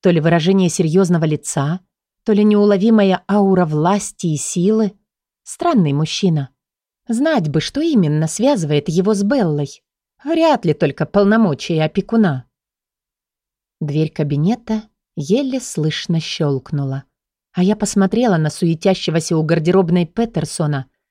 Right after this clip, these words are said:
и осторожно двинулась по коридору.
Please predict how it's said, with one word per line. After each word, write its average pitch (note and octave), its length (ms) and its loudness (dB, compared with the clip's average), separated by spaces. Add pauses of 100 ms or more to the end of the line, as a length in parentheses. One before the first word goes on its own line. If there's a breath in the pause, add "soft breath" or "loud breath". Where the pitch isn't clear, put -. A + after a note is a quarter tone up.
(340)
и E3 120 0
осторожно D3+ 840 0
двинулась E3 680 -2
по G#3 140 -6
коридору. F#3+ 720 -2